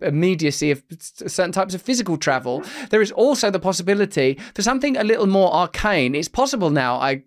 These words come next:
envisage, to live more closely to how we lived for tens of thousands of years. Whether that's some new instantiation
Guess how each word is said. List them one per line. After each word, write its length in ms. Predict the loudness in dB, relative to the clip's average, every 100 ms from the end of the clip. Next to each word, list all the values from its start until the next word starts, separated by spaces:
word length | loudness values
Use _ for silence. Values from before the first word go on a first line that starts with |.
| -6
envisage, 540 | -2 2 2 2 -2 -6 -18 -6
to 120 | 0
live 340 | 2 2 0 -6
more 460 | -2 2 4 4
closely 640 | 2 0 0 2 0 0 2
to 100 | 0
how 320 | -2 0 0
we 260 | 0 0 2
lived 260 | 2 0 -4
for 100 | -8
tens 360 | -4 -4 -2
of 120 | -4 -2
thousands 460 | 0 0 -2 -6
of 100 | -4
years. 380 | 0 2 2 0 -8 -2
Whether 180 | 0 2
that's 240 | 2 -2 -2
some 320 | 0 2 2
new 160 | 2
instantiation 1120 | 2 0 -2 -2 -2 0 2 2 0 0 0